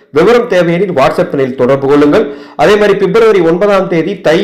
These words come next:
அமாவாசை, இறந்-, இறந்த முன்னோர்களுக்கு ஆத்ம சாந்தி செய்ய அதர்வன ஆத்ம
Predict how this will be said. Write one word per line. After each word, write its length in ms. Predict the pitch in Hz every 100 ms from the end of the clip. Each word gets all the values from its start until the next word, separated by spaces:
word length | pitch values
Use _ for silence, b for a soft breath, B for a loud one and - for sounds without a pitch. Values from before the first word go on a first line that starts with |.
| 180
அமாவாசை, 640 | 160 175 170 156 147 196 190 160
இறந்-, 200 | 190 214 143
இறந்த 220 | 214 240 196
முன்னோர்களுக்கு 560 | 185 214 208 190 180 196 151
ஆத்ம 260 | 180 - 202
சாந்தி 320 | 180 156 143 143 151
செய்ய 300 | 139 165 208 - 135
அதர்வன 380 | 151 208 208 214 170 156
ஆத்ம 240 | 180 196